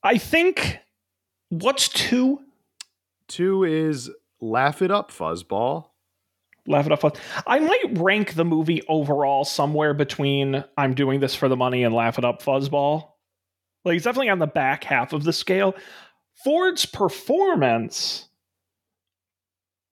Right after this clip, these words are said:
Speaker 1: uh, probably belongs in a museum.
Speaker 2: Yeah, so that's an important distinction that we only got to getting to, like, last, last episode, where we were ranking, it was,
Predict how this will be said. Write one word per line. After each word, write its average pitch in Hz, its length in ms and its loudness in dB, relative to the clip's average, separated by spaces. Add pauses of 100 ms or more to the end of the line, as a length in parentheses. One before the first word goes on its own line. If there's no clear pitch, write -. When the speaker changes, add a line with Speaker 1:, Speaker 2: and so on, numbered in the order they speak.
(400)
Speaker 1:
uh, 190 680 4 (760)
probably 233 280 0
belongs 160 340 0
in 175 80 2
a 180 40 0
museum. 208 420 -2 (640)
Speaker 2:
Yeah, 120 440 -8
so - 160 -12
that's 196 200 0
an 262 80 0
important 196 380 2
distinction 165 600 0
that 120 140 -4
we 127 100 2
only 139 380 2
got 127 340 2
to 117 320 -2 (200)
getting 127 300 0
to, 117 220 -2
like, 101 260 -2
last, 117 460 0
last 120 340 0
episode, 95 540 -4
where 104 320 -2 (520)
we 143 120 0
were 151 140 2
ranking, 170 460 0
it 156 140 -4
was, 131 200 -4